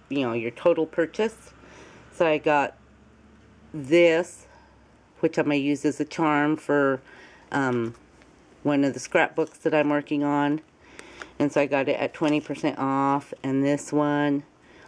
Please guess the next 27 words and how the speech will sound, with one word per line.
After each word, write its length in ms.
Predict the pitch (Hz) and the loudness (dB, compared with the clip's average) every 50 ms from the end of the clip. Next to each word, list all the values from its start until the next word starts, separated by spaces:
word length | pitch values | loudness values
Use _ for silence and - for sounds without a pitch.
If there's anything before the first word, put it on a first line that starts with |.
| - - - | -8 -4 -4
also 240 | 131 135 - - | -4 -4 -4 -6
gonna 200 | 120 143 139 139 | -4 -2 -2 0
use 280 | 135 131 135 135 127 - | 0 0 -2 0 0 0
it 100 | 135 - | 0 0
as 180 | - 127 127 - | -2 -4 -4 -6
a 20 | |
charm 520 | 123 - - 139 135 135 135 135 131 135 135 | -10 -8 -6 -2 -2 0 0 2 0 0 -2
for 240 | - - - 123 120 | -2 -2 -2 0 0
one 200 | 127 131 131 131 | 0 0 0 0
of 160 | 123 117 113 | -2 -2 -2
the 140 | 117 120 120 | -4 -4 -6
scrapbooks 640 | - - - 139 101 - - - 143 127 - - | -4 -2 0 0 0 0 -2 -2 -4 -4 -4 -8
that 160 | - - 139 143 | -8 -4 -2 -2
I'm 160 | 139 139 143 | 0 0 0
working 360 | 143 139 135 - 143 135 139 | 0 -2 -2 -2 -2 0 0
on. 420 | 135 135 131 131 131 131 131 135 - - - - - - - - - - - - - - - - | 0 0 0 0 0 0 -2 -4 -6 -10 -20 -20 -20 -20 -20 -20 -20 -18 -18 -18 -18 -10 -4 0
And 140 | 147 147 | 0 2
then 140 | 151 147 139 | 2 2 2
I 80 | 139 135 | 0 0
got 360 | 120 143 127 120 - - - | 0 0 0 0 -2 -6 -4
some 220 | - 151 143 139 | -2 -2 0 0
of 140 | 139 135 127 | -2 -2 -2
the 80 | 131 123 | -4 -6
bottles, 720 | 117 - 151 143 143 156 160 190 208 233 247 - - - - - - - - _ - _ _ - _ - - _ _ _ - - - - - - - - - - - - - | -2 0 2 2 4 4 2 0 0 -2 -6 -10 -14 -20 -20 -20 -20 -20 -20 _ -20 _ _ -20 _ -20 -20 _ _ _ -20 -20 -20 -20 -20 -20 -20 -20 -20 -20 -20 -14 -6
the 100 | - 147 | -4 -4
clear 300 | 143 - - 190 180 190 | -4 0 2 4 4 4
ones, 680 | 190 196 202 202 202 196 190 196 196 196 185 - - - | 4 4 4 4 4 4 4 2 2 0 -2 -6 -12 -20